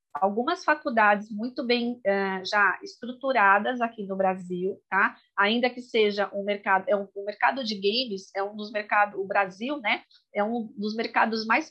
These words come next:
promissores de games dos consumidores. Então, saiu inclusive uma matéria essa, esse mês na revista Você S A, última página da revista falando do mercado de games, né?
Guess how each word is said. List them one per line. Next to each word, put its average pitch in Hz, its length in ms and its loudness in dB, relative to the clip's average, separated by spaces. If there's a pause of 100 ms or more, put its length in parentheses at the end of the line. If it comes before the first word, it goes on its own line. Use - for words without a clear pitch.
promissores 240 840 0
de 190 100 -4
games 208 440 -2
dos 208 180 -12
consumidores. 220 1160 0
Então, 220 320 -4 (200)
saiu 247 360 2
inclusive 254 480 -2
uma 277 180 -4
matéria 226 800 0
essa, 262 480 -2
esse 294 320 -8
mês 220 420 -4
na 202 80 -6
revista 214 500 -6
Você 202 360 -8
S 330 380 -4
A, 190 260 0 (200)
última 349 440 -2 (100)
página 220 460 2
da 202 100 -2
revista 214 520 -4
falando 233 360 -2
do 220 120 -8
mercado 220 420 -8
de 226 100 -14
games, 180 560 -6
né? 214 220 -6